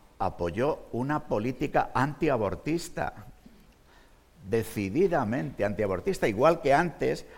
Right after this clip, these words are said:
habían provocado la, la política del hijo único, que era súper proabortista, ¿no? Entonces el mundo se mueve, y en el mundo que se mueve hay referencias explícitas de lo religioso.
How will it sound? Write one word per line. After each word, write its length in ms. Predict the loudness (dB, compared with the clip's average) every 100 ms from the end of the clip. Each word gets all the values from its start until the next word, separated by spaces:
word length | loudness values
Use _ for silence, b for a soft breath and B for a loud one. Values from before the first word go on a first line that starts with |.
| B
habían 400 | 0 2 0 2
provocado 520 | 0 2 2 2 4
la, 260 | 4 2 B B -4
la 180 | -2 0
política 460 | 0 0 0 0
del 180 | 2 2
hijo 300 | 0 2 2
único, 640 | 2 0 -4 -2 -4 -4 -18 -20 -20 -20 _ _
que 80 | -2
era 200 | -2 -4 -10 -20 -20 -20 _ -20 _ _
súper 500 | -12 -4 -2 0 -2 -2 -4
proabortista, 1040 | 2 4 6 4 0 -2 -6 -6 -8 -10
¿no? 140 | -12 -14 -16 B B B B B
Entonces 220 | -6 -2
el 80 | -2
mundo 280 | 0 -2 -2
se 140 | -2
mueve, 540 | 0 0 -2 -4 -8 -14 -20 _ _ _ -4
y 60 |
en 120 | -2
el 140 | 0 0
mundo 320 | 0 0 -2
que 80 | -2
se 160 | -4
mueve 360 | -4 -2 0 -2 B B
hay 160 | -2 0
referencias 800 | 0 0 0 0 -2 -4 -4
explícitas 680 | -4 -6 -4 -4 -4 -4 -4
de 120 | -4
lo 100 | -4
religioso. 720 | -4 -4 -6 -6 -8 -8 -12